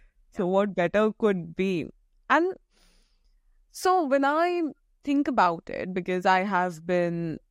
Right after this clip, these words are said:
Speaker 1: I mean, I have started my own certificate, uh,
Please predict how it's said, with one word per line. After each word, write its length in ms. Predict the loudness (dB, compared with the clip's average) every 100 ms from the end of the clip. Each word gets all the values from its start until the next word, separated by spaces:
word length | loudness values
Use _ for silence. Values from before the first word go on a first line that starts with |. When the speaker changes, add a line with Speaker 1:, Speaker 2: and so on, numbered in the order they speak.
| _ _ _ _ -2
Speaker 1:
I 60 |
mean, 160 | 0 2
I 140 | 0
have 280 | 2 2 0
started 400 | 2 0 0 -2
my 180 | -2 -2
own 360 | -2 -4 -6 -4
certificate, 640 | -2 0 -4 -4 -4 -2
uh, 280 | -2 -2 -2